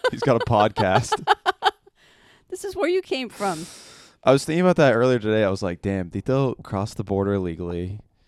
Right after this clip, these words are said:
Speaker 1: He raised nine kids. They're
Speaker 2: Yep.
Speaker 1: all, like, doing well now."
Speaker 2: Yeah.
Speaker 1: And they all have families and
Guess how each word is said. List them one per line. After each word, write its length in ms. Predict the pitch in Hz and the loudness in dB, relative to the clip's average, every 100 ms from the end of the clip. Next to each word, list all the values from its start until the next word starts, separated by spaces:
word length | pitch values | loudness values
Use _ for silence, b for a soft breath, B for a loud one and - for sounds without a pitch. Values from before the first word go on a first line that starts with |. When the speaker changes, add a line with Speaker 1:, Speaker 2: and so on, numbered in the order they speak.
| b b | b b
Speaker 1:
He 60 | 107 | -2
raised 280 | 104 98 98 | 0 0 -4
nine 360 | 95 90 101 | -6 -4 -6
kids. 560 | 98 95 90 107 117 - | -6 -6 -6 -6 -12 -12
They're 140 | 92 90 | -4 -2
Speaker 2:
Yep. 120 | 92 | -2
Speaker 1:
all, 160 | 92 | -2
like, 200 | 90 87 | -4 -6
doing 200 | - 92 | -4 -4
well 220 | 85 85 90 | -4 -6 -4
now." 360 | 95 104 110 _ _ _ _ | -4 -4 -6 _ _ _ _
Speaker 2:
Yeah. 380 | 202 392 233 151 - - | -8 -6 -6 -10 -16 -10
Speaker 1:
And 360 | 87 90 85 | -8 -6 -8
they 80 | 85 | -6
all 120 | 87 90 | -4 -4
have 120 | 92 | -4
families 540 | 90 85 90 92 101 | -6 -6 -6 -6 -8
and 200 | 92 85 | -10 -12